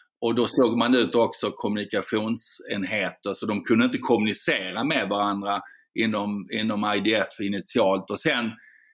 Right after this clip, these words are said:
alltså man attackerade ju från luften, man, eh,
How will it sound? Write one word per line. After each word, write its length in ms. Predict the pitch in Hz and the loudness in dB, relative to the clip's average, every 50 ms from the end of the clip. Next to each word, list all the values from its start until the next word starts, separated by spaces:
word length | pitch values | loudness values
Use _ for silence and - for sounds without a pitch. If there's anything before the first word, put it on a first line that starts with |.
| _ _ _ _ _ _ _ _ _ - 143 | _ _ _ _ _ _ _ _ _ -4 0
alltså 160 | 139 - 143 | 2 4 6
man 180 | 139 139 139 | 6 6 4
attackerade 680 | 143 139 139 156 131 - 165 170 151 123 120 123 123 120 | 2 2 0 0 0 0 2 2 2 2 4 4 4 6
ju 420 | 123 123 123 127 127 123 120 123 - _ - - | 6 6 6 6 4 4 0 -2 -8 _ -8 -2
från 200 | 131 127 127 139 | 2 4 6 8
luften, 800 | 170 196 185 - - - - - 143 127 127 131 139 143 147 139 - - - _ | 8 8 6 4 2 -4 -4 0 0 2 2 2 2 0 0 -2 -6 -12 -14 _
man, 520 | 131 127 123 123 127 127 123 123 127 127 | -2 2 2 4 4 4 4 4 2 2
eh, 540 | 123 123 123 123 120 120 120 120 120 120 117 | 2 2 0 0 0 0 0 -2 -2 -4 -4